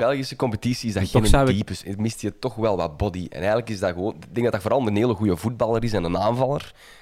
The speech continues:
Speaker 1: En dat hij op wel wat plekken terecht
Speaker 2: Mhm.
Speaker 1: kan. En dat hij misschien zo een is dat goed in een partnership, als hij met een spits echt een waanzinnige klik heeft, zo dat. Maar alleen in de punt zou ik die, allee, ik denk niet dat de ploeg daaraan, daaraan kan gaan hangen. Dat denk ik niet, nee.
Speaker 2: Nee.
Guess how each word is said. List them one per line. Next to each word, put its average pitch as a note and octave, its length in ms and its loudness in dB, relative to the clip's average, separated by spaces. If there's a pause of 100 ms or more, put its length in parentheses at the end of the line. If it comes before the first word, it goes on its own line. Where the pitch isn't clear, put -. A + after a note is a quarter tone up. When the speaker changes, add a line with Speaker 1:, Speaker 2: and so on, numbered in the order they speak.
Speaker 1:
En - 80 -8
dat F#2+ 140 -4
hij G#2 100 -2
op F#2+ 160 -2
wel A#2 160 2
wat G#2 180 0
plekken A2 280 -6
terecht F#2 260 -4
Speaker 2:
Mhm. G2 100 -8
Speaker 1:
kan. D#3+ 280 -8 (500)
En G2 120 -4
dat G2 160 0
hij G2+ 120 0
misschien G2 500 -4
zo G2+ 100 -4
een F#2+ 180 0
is A#2 80 -2
dat G2+ 120 -2
goed G#2+ 160 -6
in G2+ 60 0
een F#2 160 -6
partnership, A#2+ 600 -2
als G#2 120 -4
hij G2+ 100 -4
met F2+ 140 0
een E2+ 60 -4
spits - 340 -12
echt G2+ 160 -12
een G2 60 -4
waanzinnige F#2+ 460 -4
klik A#2 280 -8
heeft, C3 260 -10
zo - 80 -16 (100)
dat. - 200 -6 (500)
Maar F#2 160 -4
alleen A2 600 0
in G#2 140 -4
de F2+ 60 -6
punt - 500 -6
zou F2+ 240 -6
ik E2+ 60 -10
die, D#2+ 300 -4
allee, F2+ 140 -4
ik F2 60 -8
denk F#2 120 -6
niet B2+ 80 0
dat B2+ 120 -2
de - 60 -14
ploeg A#2+ 240 0
daaraan, E2+ 320 -2 (600)
daaraan F#2 260 -6
kan E2+ 160 -6
gaan E2 140 -8
hangen. D#2+ 320 -8
Dat - 180 -14
denk - 160 -16
ik - 140 -20
niet, - 100 -18
nee. - 80 -20 (2250)
Speaker 2:
Nee. D#2 160 -10